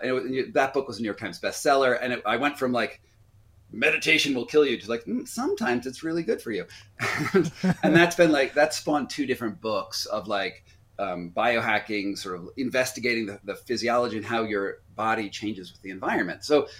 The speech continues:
that is my career, almost in a nutshell, except I was hanging out with my friend Jason Michelin, who was a friend of mine in grad school, and we were reading a Wikipedia article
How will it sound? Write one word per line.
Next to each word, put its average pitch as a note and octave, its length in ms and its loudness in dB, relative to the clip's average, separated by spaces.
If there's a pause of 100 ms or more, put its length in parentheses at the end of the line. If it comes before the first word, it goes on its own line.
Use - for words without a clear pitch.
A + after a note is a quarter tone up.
(180)
that G#3+ 160 6
is A#3+ 120 2
my G#3+ 120 4
career, D3+ 800 2 (380)
almost F3+ 400 2
in C#3+ 60 -2
a C3+ 40 -2
nutshell, B2+ 560 0
except - 720 0 (420)
I C#3+ 100 4
was D#3 120 2
hanging F#3 200 4
out F3 60 6
with E3 100 2
my D3 120 2
friend D3+ 260 2
Jason B2 320 0
Michelin, E3+ 360 4
who C3+ 100 -2
was A#2+ 140 -2
a A2+ 40 -6
friend B2+ 220 0
of A#2 80 -2
mine G#2 160 -2
in G2 80 -4
grad A2+ 280 0
school, G2 380 -6
and A2+ 120 -4
we A#2+ 100 -2
were A#2 100 -2
reading C3+ 360 0
a A#2+ 100 -2
Wikipedia F3+ 760 2
article G#2 540 -2